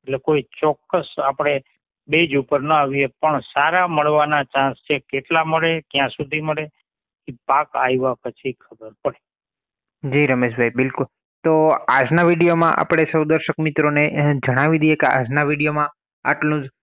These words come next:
Speaker 2: અને સાથે સાથે જ, અ, રમેશભાઈ, આપ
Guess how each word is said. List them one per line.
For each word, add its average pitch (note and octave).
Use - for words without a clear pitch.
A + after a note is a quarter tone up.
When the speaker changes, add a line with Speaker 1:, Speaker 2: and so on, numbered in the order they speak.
Speaker 2:
અને E3+
સાથે C#3+
સાથે D#3
જ, D#3
અ, D3+
રમેશભાઈ, D3
આપ C#3+